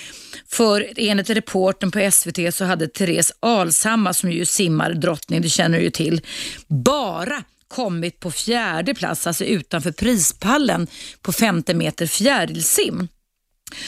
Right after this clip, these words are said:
Och det som utspelade sig f-, framför mina ögon, det var ett drama om vem som ska äga sanningen och vem som ska ha rätt att försöka pracka på en annan person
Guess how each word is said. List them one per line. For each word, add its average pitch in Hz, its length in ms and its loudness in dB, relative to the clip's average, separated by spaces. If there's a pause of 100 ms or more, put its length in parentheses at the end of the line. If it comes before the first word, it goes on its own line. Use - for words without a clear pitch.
Och - 220 0
det 302 140 6
som 285 220 2
utspelade 349 640 0
sig 330 180 2
f-, 302 140 -4 (100)
framför 220 300 2
mina 202 280 2
ögon, 170 440 0 (340)
det 254 180 4
var 180 340 4
ett 190 280 0
drama 196 760 2
om 175 280 0
vem 202 460 2
som 190 200 2
ska - 140 2
äga 175 360 2
sanningen 165 720 0 (320)
och 190 320 2
vem 175 280 2
som 170 280 2
ska - 180 0
ha 185 180 2
rätt 233 460 -2
att 185 160 -4
försöka 170 440 -2
pracka - 380 -2
på 262 300 4
en 262 160 4
annan 180 280 0
person 165 460 -2